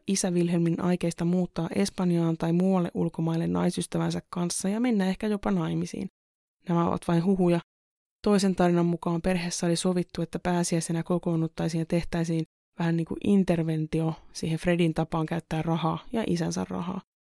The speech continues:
Voi sanoa, että Fred ei ehkä ollut perheensä suosituin jäsen. Syyskuussa, kun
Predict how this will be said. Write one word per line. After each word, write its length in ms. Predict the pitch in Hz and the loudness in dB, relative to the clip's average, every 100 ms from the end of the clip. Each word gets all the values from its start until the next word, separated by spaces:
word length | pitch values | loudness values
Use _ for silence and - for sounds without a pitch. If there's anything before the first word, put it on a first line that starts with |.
| _ _ _ _ _ _ - | _ _ _ _ _ _ 0
Voi 140 | 196 | 2
sanoa, 260 | 240 247 233 | 4 2 2
että 180 | - 208 | 0 -2
Fred 240 | 233 233 | 2 4
ei 140 | 226 | 4
ehkä 280 | 214 - 220 | 2 0 0
ollut 220 | 220 208 - | 2 0 0
perheensä 380 | 226 202 208 214 | 0 2 0 0
suosituin 500 | - 254 165 - - | 4 4 4 0 -4
jäsen. 300 | - 190 202 - _ _ _ _ _ _ - | -6 -8 -12 -18 _ _ _ _ _ _ -2
Syyskuussa, 720 | 269 262 - 214 196 - - - | 2 2 2 2 2 2 0 -2
kun 220 | 202 196 | 0 0